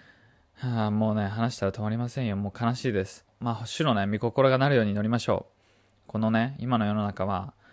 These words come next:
神様の許しなしでは、こう進めないし、信頼しましょう、委ねましょう、祈りましょう。ということで、本当にね、ほんとふわーっとしたね、俺の感じてることを話しましたけど、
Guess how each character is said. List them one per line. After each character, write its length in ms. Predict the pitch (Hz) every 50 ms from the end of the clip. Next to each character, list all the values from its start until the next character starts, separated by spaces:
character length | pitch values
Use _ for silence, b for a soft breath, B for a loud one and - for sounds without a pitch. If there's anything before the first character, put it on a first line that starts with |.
| b b b b b b
神 200 | - - 117 113
様 160 | - 113 98
の 100 | 98 101
許 140 | 101 104 107
し 160 | 104 - 104
な 100 | 107 110
し 80 | 104 -
で 140 | - 98 95
は、 340 | 95 95 92 87 160 139 120 _ _ - -
こ 100 | - 98
う 20 |
進 300 | 101 - - 104 - -
め 80 | 117 117
な 140 | 113 110 104
い 40 | 98
し、 360 | - - 95 95 92 92 143 147 - _
信 240 | - - - 117 117
頼 140 | 113 120 113
し 100 | 107 117
ま 80 | 113 113
し 80 | -
ょ 80 | 113 98
う、 60 | 101
委 60 | 104
ね 160 | 98 110 110
ま 100 | 107 110
し 100 | 110 -
ょ 160 | 110 98 85 -
う、 60 | -
祈 100 | 98 107
り 120 | 101 107 107
ま 100 | 107 107
し 100 | - -
ょ 200 | 98 87 82 - _ _ B B B B B B B B B B B B
う。 40 | -
と 80 | 127
い 40 | 120
う 40 | 123
こ 120 | - -
と 100 | - 127
で、 220 | 110 104 92 85 - - b b b b b b b b b
本 220 | - 113 117 120
当 80 | 117 123
に 140 | 127 127 127
ね、 180 | 127 127 131
ほ 160 | 127 - 139
ん 80 | 147 151
と 100 | - 151
ふ 360 | 135 - - - - - 156
わ 320 | 165 170 175 175 180 180 180
ー 40 |
っ 20 | 175
と 100 | - 123
し 100 | - -
た 100 | - 104
ね、 140 | 101 101 98
俺 160 | 98 101 110
の 360 | 110 110 107 107 104 - - - _ _ _ _ _ _ _ _ _ _ _ _ _ _ _ _ _ _ _ _ _ _ _ _ _ _ -
感 280 | - - 127 117 117 120
じ 120 | 107 107
て 80 | - 113
る 80 | 117
こ 100 | - 123
と 160 | 117 - 117
を 60 | 104 98
話 220 | 110 107 107 110
し 80 | - 117
ま 80 | 117
し 100 | 107 -
た 80 | - -
け 80 | -
ど、 260 | 92 95 95 - -